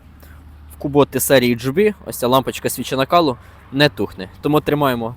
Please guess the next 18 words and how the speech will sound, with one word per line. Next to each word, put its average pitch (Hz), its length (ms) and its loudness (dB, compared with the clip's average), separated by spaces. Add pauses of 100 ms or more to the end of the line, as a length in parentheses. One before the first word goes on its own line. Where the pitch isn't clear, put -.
п'ять-сім 135 600 -2
секунд, 190 360 -10
в - 40 -20
холодну 120 360 -6
пору 110 260 -4
можна 110 260 -10
довше. 156 360 -14 (920)
І - 80 -6
можемо 135 280 -2
заводити. 107 540 -4 (1600)
Дана 135 200 2
модель 135 240 4
завелася 127 560 2 (160)
легко, 202 360 4
просто. 185 460 0 (3250)
Сигнал. 151 500 -2 (2750)
Кермо 165 300 0
крутиться 127 520 -8